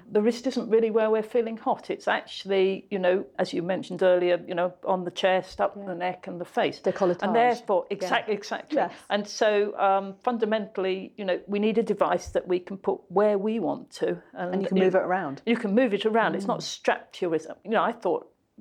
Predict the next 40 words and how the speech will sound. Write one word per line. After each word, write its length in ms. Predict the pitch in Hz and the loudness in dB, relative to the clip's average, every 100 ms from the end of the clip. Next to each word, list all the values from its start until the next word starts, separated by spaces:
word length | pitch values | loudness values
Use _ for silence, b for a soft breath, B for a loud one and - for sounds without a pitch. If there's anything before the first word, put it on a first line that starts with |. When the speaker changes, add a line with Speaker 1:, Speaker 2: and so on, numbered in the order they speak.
| - | -12
Speaker 1:
uh, 60 | |
simplistically, 920 | 180 - 175 - 262 - - - 156 156 | -12 -10 -10 -2 -2 -2 -14 -10 -8 -6
that 100 | - | 0
having 260 | 208 185 | 2 2
it 80 | - | 0
as 200 | 170 170 | -2 2
a 140 | 180 | 2
watch 360 | 165 165 - - | 2 0 -2 -4
or 60 | 175 | -6
something 360 | - - 170 | -4 -6 -4
would 100 | 170 | -4
be 100 | 175 180 | 0 0
a 20 | |
great 340 | 202 240 240 147 | 2 0 0 -4
idea. 280 | 143 143 | -2 -4
But 120 | 147 233 | -2 -4
of 60 | |
course, 180 | - 294 | -6 -2
nobody 300 | 466 392 175 | 0 2 0
wants 240 | 156 151 - | 0 -2 -6
to 120 | - | -6
be 200 | 160 151 - | -4 -4 -8
seen 420 | - 190 170 160 | -2 0 0 2
wearing 360 | 156 156 151 151 | 2 4 2 -2
this 180 | 147 | -6
thing 220 | - 165 202 | -4 -2 -2
anyway. 400 | 277 233 - 165 | -2 -2 -4 -6
Speaker 2:
Mm-hmm. 280 | 160 185 180 B | -8 -8 -10 B
Speaker 1:
So 200 | - 208 | 0 2
that's 320 | 202 285 - - | 2 0 -2 -10
sort 420 | - 311 269 202 | -2 0 0 -2
of 80 | 190 | 0
where 180 | 214 196 | 2 4
the 140 | 196 | 2
idea 420 | 196 190 196 185 | 2 0 0 0
sort 220 | 180 170 - | -2 -8 -12
of 80 | - | -14
spun 340 | - - 160 | -16 -6 -4
out 220 | 151 - - | -4 -8 -14
from. 280 | - 156 | -14 -14